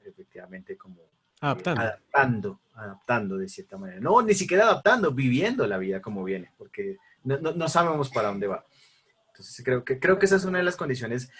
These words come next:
Speaker 1: fundamentales que nosotros vimos. Y yo sí como músico y, y también como parte de la banda, ese fue el espíritu que Elkin me, me, justamente me dejó como legado. O sea, el legado que Elkin me dejó no es, "Mire, aquí están las canciones, vayan y tóquenlas". No,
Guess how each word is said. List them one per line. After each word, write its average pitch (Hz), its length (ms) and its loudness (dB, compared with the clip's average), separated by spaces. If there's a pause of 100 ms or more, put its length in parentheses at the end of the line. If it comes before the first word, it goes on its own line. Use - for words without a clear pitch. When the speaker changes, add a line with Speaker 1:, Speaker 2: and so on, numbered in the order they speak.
(160)
Speaker 1:
fundamentales 117 680 0
que 135 80 -6
nosotros 107 400 -6
vimos. 95 320 -16 (240)
Y 143 160 -6
yo 175 180 4
sí 196 200 4
como 196 180 2
músico 160 600 -2 (180)
y, 120 400 -6
y 107 40 -10
también 110 240 -6
como 139 220 -2
parte 120 300 0
de 143 60 6
la 139 80 2
banda, 120 400 2 (840)
ese 156 260 2
fue 175 200 4
el 175 60 4
espíritu 180 500 2
que 143 180 8
Elkin 127 260 2
me, 139 240 -2
me, 92 360 -10 (260)
justamente 131 460 0
me 143 100 -2
dejó 123 180 -2
como 147 200 0
legado. 131 320 6
O 151 40 -4
sea, 139 180 0
el 147 120 4
legado 147 380 8
que 196 80 8
Elkin 165 220 -2
me 180 80 2
dejó 135 180 2
no 151 100 2
es, 156 160 -2
"Mire, 165 220 4
aquí 139 140 2
están 160 160 0
las 175 80 -2
canciones, 139 300 2
vayan 151 240 2
y 131 60 -4
tóquenlas". 120 420 -2
No, 123 260 -4